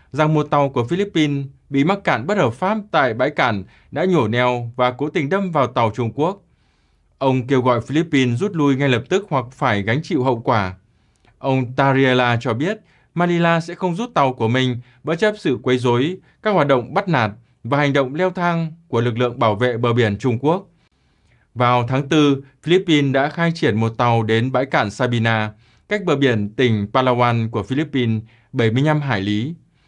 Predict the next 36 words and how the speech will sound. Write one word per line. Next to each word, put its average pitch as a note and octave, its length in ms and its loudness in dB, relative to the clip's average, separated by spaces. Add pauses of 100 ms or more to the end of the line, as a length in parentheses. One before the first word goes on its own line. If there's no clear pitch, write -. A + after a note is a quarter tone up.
(260)
Manila B2+ 460 2
cáo B2 200 -2
buộc D#3 260 -2
Bắc F#3 180 -2
Kinh C3+ 240 -2
xây F#3 240 -4
dựng C3 300 -2
một B2+ 200 -4
hòn C3 200 -2
đảo A2+ 220 2
nhân F3 200 0
tạo. G#2 380 -2 (580)
Philippines C3+ 460 0
cho A#2+ 100 0
biết D3+ 340 0
họ C3+ 200 -2
đã C3 100 0
ghi E3+ 200 -2
lại A2+ 280 0 (200)
cảnh G#2 300 -2 (280)
các F3+ 200 -4
đống B2 220 -2
san C3+ 200 -2
hô B2+ 200 0
chết G#3 220 0 (340)
và C3 120 0
bị C#3+ 200 2
nghiền C#3 280 2
nát G#3 240 0
trên D3 200 -2
các D#3+ 160 -6
bãi C3 260 -2
cát, G#3+ 220 0 (400)
điều D#3 180 2
mà D3+ 140 2
Bắc G3+ 120 0